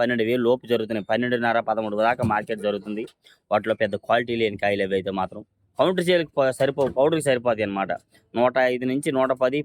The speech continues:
పదిహేను, నూట ఇరవై, ఇరవై ఐదు రూపాయల దాకా అయితే మీడియాలు వేస్తున్నారు. మీడియం బెస్ట్లు నూట ఇరవై ఐదు నుంచి నూట ముప్పై,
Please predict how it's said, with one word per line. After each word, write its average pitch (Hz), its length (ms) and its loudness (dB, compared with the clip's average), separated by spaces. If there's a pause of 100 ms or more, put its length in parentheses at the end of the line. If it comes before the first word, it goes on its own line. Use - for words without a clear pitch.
పదిహేను, 131 360 0
నూట 127 260 0
ఇరవై, 127 200 0
ఇరవై 123 180 2
ఐదు 117 140 2
రూపాయల 127 220 2
దాకా 127 240 0
అయితే 139 180 0 (520)
మీడియాలు 123 340 4
వేస్తున్నారు. 113 320 -2
మీడియం 135 220 2
బెస్ట్లు 131 280 -2
నూట 127 120 0
ఇరవై 123 220 2
ఐదు 123 120 0
నుంచి 139 180 -6
నూట 120 120 4 (120)
ముప్పై, 110 260 -2